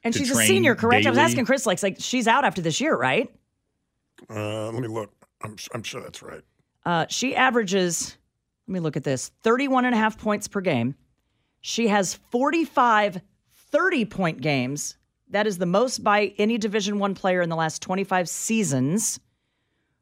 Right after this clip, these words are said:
Speaker 1: Where is the male or female? I remember reading this about a week ago. She eclipsed some huge
Speaker 3: She's twenty-one.
Speaker 1: record.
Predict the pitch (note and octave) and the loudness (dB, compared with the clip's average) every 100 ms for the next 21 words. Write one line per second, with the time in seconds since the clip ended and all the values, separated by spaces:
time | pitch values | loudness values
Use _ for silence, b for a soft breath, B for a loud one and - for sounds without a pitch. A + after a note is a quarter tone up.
0 | - A#3 E4 - D#3+ D#3 C#3+ D3+ E3 - | -12 -8 -6 -8 -4 -2 -2 0 -2 -2
1 | C#3+ C3 - - C#3 B2 A#2 G#2+ C#3 C3 | -4 -6 -8 -4 0 2 0 -2 -4 -4
2 | D3+ D#3+ A#3+ B3+ A#3 F#3 E3+ C#3+ C3 C3 | -2 0 0 0 -2 0 0 0 0 -2
3 | C#3+ C3+ B2 C3+ C3+ C3 G#2+ G#2 C2+ - | -2 -2 -2 -2 -2 -2 -4 -6 -6 -14
4 | _ _ _ - - F3+ - A3+ - - | _ _ _ -10 -4 -4 -2 -4 -2 -4
5 | - C#3 - - A#3+ A3+ D3 B2 B2+ - | -2 -2 -6 -10 -2 0 0 0 -4 -10
6 | _ _ _ _ _ _ _ _ _ _ | _ _ _ _ _ _ _ _ _ _
7 | _ _ _ _ - - - F3+ C3 A#2 | _ _ _ _ -20 -14 -6 -4 -2 -4
8 | A2 F3 E3+ D3 | -2 0 0 -2